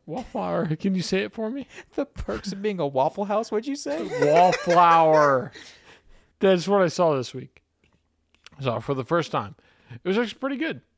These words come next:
Speaker 1: I watched How to Train Your Dragon.
Speaker 2: First one?
Speaker 1: Yeah.
Speaker 2: Nice.
Speaker 1: I love that.
Speaker 2: It's a good
Speaker 1: That's,
Speaker 2: movie.
Speaker 1: that's
Speaker 2: Great
Speaker 1: probably
Speaker 2: movie.
Speaker 1: my top three movies.
Speaker 2: Great
Speaker 1: How to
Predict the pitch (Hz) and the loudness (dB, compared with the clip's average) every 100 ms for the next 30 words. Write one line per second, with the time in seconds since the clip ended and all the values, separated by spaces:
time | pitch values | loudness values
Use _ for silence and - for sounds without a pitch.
0 | - 160 196 - 185 185 - 185 175 127 | -4 4 4 4 2 0 0 0 0 0
1 | 131 156 156 156 _ _ _ _ 123 127 | 2 2 0 -8 _ _ _ _ -8 -4
2 | 202 269 - _ - 139 151 - _ - | -4 -8 -14 _ -10 -2 -2 -2 _ -10
3 | 156 - _ 143 160 143 135 113 110 95 | -10 -12 _ 2 4 4 2 0 -6 -12
4 | - _ - 131 139 151 143 127 151 131 | -18 _ -8 -2 0 2 -2 -4 -2 0
5 | 135 175 185 165 147 - 135 131 - 135 | 2 4 4 4 2 2 -2 -2 -4 -4
6 | 120 107 98 90 - - _ _ - 117 | -2 -4 -6 -10 -12 -16 _ _ -10 -8
7 | 117 123 | -6 -4